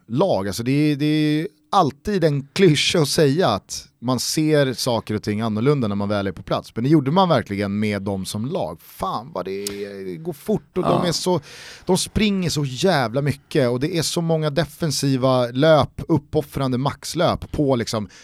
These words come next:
Speaker 2: Det kän-
Speaker 1: Sterling, på
Speaker 2: Blev det ännu tydligare när
Speaker 1: Ja.
Speaker 2: de var på plats?
Speaker 1: Ja, verkligen. Och så Laporte.
Speaker 2: Mm.
Speaker 1: Vilken klassgubbe alltså.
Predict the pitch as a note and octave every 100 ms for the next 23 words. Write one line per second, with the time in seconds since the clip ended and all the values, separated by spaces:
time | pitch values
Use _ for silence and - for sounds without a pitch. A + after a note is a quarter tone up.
0 | _ F#3+ D3+ B2 C3 B2+ B2 A#2+ C#3 D3+
1 | C#3+ C3+ C3 A3 G#3+ A#3+ C4 A3 G#3 A#3
2 | G#3+ F#3+ D3 C3+ B2+ C3 C3+ D#3 B2 C3+
3 | C#3 C#3+ G#2 - - B2 B2+ A2 C#3 A2+
4 | - _ _ D#3 C#3+ F3 E3 D3 C#3 D3+
5 | - D3+ - - - - _ _ C3+ A#2
6 | C3+ E3 - - F#2+ - G2+ - - C3
7 | F#2+ C#2+ C#2+